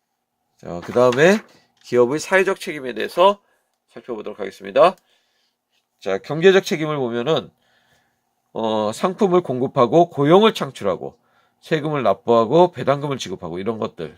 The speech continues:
경제적 책임이라고 볼 수 있겠죠. 그다음에 윤리적 책임, 왜 측면은 환경보호, 제품을 안정하게 한다든지 이런 것들 윤리적 책임이라고 볼 수 있겠습니다. 법적 책임은 회계를 투명하게 한다든지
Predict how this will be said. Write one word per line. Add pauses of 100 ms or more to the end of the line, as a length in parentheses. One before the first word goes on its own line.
경제적
책임이라고
볼
수
있겠죠. (360)
그다음에
윤리적
책임, (720)
왜
측면은
환경보호, (320)
제품을
안정하게
한다든지
이런
것들 (380)
윤리적
책임이라고
볼
수
있겠습니다. (360)
법적
책임은 (380)
회계를
투명하게
한다든지